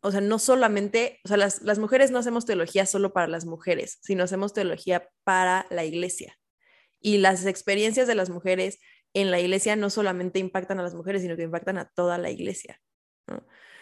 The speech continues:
Eh, al final, a ver, pues sí, como, o sea, a lo mejor habrá un carisma diferente o lo que sea, pero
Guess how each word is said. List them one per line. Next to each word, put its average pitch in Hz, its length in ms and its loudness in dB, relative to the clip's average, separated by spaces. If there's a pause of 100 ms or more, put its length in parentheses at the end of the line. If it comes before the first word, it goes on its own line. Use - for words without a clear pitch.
(180)
Eh, 185 340 2
al 175 140 2
final, 180 460 0 (680)
a 180 100 -4
ver, 185 240 4
pues 160 140 -6
sí, 196 340 -4
como, 170 300 -4
o 185 60 -8
sea, 175 160 -2
a 165 40 0
lo 170 80 -4
mejor 180 240 2
habrá 190 240 0
un 190 100 -4
carisma 185 440 0
diferente 180 520 -2
o 180 40 2
lo 170 160 -4
que 175 100 -8
sea, 196 360 -2
pero 196 440 2